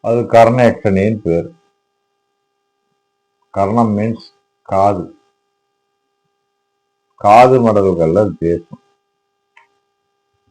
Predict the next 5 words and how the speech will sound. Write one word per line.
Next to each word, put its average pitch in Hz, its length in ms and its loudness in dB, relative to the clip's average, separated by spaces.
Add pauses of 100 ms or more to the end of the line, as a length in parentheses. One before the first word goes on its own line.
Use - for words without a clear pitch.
(760)
தினசரி 143 540 4
பேசும். 107 480 0
எனக்கு 113 240 0
அனுபவம் 120 420 2
இருக்குது, 71 340 -8